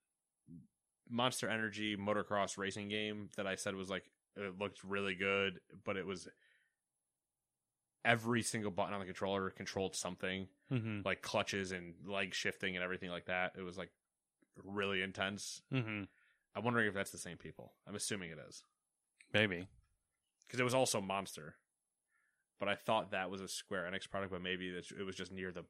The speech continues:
Speaker 1: booth of Square, and it wasn't actually Square. I don't remember. Or
Speaker 2: I
Speaker 1: Square,
Speaker 2: don't
Speaker 1: or
Speaker 2: know.
Speaker 1: Square published it.
Speaker 2: Yeah, it could be. Could be that.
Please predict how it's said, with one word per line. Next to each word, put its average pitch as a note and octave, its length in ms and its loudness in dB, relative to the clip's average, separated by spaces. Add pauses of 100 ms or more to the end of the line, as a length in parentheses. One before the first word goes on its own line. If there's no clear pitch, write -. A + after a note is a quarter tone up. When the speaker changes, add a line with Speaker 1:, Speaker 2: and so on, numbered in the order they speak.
Speaker 1:
booth F2 300 -8
of D#2+ 100 -14
Square, E2+ 460 -8
and D#2+ 100 -10
it E2+ 60 -10
wasn't F2 280 -8
actually E2 360 -10
Square. - 400 -18 (680)
I G2 60 2
don't F2 120 0
remember. D#2+ 260 -14 (1500)
Or E3+ 100 12
Speaker 2:
I E3+ 40 12
Speaker 1:
Square, D3 280 12
Speaker 2:
don't D#3+ 100 12
Speaker 1:
or F3 60 12
Speaker 2:
know. F3+ 40 12
Speaker 1:
Square C3+ 260 10
published A2 440 4
it. F2+ 180 0 (720)
Speaker 2:
Yeah, A#2 220 12
it A2 80 10
could A2 180 8
be. G2 240 8 (160)
Could G#2+ 160 0
be G2 80 4
that. F2+ 240 2